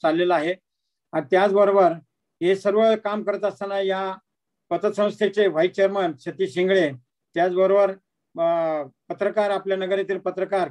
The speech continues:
किशोर मरकड हे सुद्धा संचालक आहेत. सर्व संचालक मंडळ या ठिकाणी well qualified असून पतसंस्थेच्या वाढीसाठी आणि समाज, समाजाच्या भल्यासाठी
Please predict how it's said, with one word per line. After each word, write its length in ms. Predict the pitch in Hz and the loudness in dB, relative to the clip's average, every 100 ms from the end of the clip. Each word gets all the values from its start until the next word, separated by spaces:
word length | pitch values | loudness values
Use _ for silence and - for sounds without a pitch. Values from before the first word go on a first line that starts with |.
| - | -6
किशोर 280 | 170 196 196 | -4 -2 -2
मरकड 340 | 190 185 175 | -2 -2 -4
हे 120 | 175 | -4
सुद्धा 260 | 147 175 185 | -6 -6 -6
संचालक 420 | - 170 190 190 185 | -6 -4 -4 -2 -2
आहेत. 220 | 175 294 _ _ _ _ | 0 0 _ _ _ _
सर्व 260 | - 196 214 | -2 0 0
संचालक 480 | 202 190 196 196 190 | -2 0 2 2 -2
मंडळ 280 | 185 185 | -6 -4
या 80 | 185 | -4
ठिकाणी 420 | 180 175 185 190 | -6 -8 -6 -4
well 220 | 175 190 208 | 0 -2 0
qualified 400 | 196 196 185 185 | 0 0 -2 -4
असून 360 | 180 170 160 131 _ _ _ - | -4 -6 -8 -8 _ _ _ -2
पतसंस्थेच्या 880 | 196 214 208 202 - 196 202 185 185 _ _ - | 0 0 -2 -4 -2 0 2 0 -4 _ _ -4
वाढीसाठी 540 | 156 180 202 190 190 | -2 0 0 -2 -2
आणि 260 | 185 190 196 | -4 -2 -4
समाज, 380 | - 180 185 - _ - | -6 -6 -8 -10 _ -6
समाजाच्या 440 | 160 180 180 180 175 | 0 2 2 2 0
भल्यासाठी 760 | 156 180 180 170 180 139 | 2 0 0 -2 -2 -2